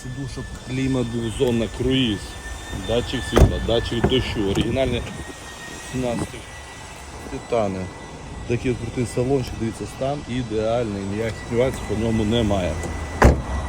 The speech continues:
В такому кра-, крутому кольорі, синьо-, сіро-синьому. Полочка на місці, там повний комплект багажнику є. Авто пригнано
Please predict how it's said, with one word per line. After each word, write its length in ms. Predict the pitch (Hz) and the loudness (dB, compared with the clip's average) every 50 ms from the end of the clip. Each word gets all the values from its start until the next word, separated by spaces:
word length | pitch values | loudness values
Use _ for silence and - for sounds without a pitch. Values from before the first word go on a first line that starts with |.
| - - - - - - - - - - - 143 | -4 -6 -6 -6 -6 -6 -6 -6 -8 -2 0 0
В 20 | 123 | 0
такому 260 | - 143 143 131 120 - - | 2 4 4 4 2 4 4
кра-, 120 | 151 156 151 - - | 4 4 4 2 0
крутому 340 | - 123 120 - 143 123 123 113 - - | 0 0 2 4 4 4 4 2 2 2
кольорі, 320 | 156 147 135 131 113 113 104 - 104 | 2 4 4 4 4 2 0 0 0
синьо-, 220 | 123 117 117 110 95 - - - - - | 0 2 2 0 -2 -2 -4 -4 -2 2
сіро-синьому. 680 | 127 131 127 127 113 - - - 131 110 101 98 92 92 - - | 4 6 6 6 6 4 2 0 0 0 0 0 -2 -2 0 4
Полочка 420 | 139 143 135 135 127 117 - 117 117 | 4 6 6 6 4 4 2 0 2
на 80 | 117 120 | 2 4
місці, 460 | 127 139 147 135 - - - 104 90 - | 4 4 2 2 0 0 0 -2 0 0
там 120 | - 110 113 110 120 | 0 0 0 2 2
повний 280 | 127 131 123 123 120 104 - - - - - - | 4 4 4 4 0 0 -2 -4 -6 -6 -4 -2
комплект 400 | 120 117 107 113 127 131 120 104 107 | -2 0 0 2 2 2 2 2 4
багажнику 520 | 120 117 123 123 117 - 123 113 - 117 | 4 6 6 4 4 2 0 0 0 0
є. 260 | 120 120 127 - 185 - - - - - - - - - - - - 988 - - - - - - - - - - - - - - - - - - - - - - - | 6 8 10 10 10 8 4 -2 -6 -8 -8 -8 -10 -10 -10 -10 -10 -10 -10 -10 -12 -12 -12 -10 -10 -10 -10 -10 -10 -10 -10 -8 -8 -8 -8 -8 -8 -8 -6 -2 0
Авто 320 | 113 113 - - 139 123 - | 0 0 2 2 0 2 2
пригнано 420 | 139 135 131 123 123 120 120 110 | 4 4 4 4 4 4 2 2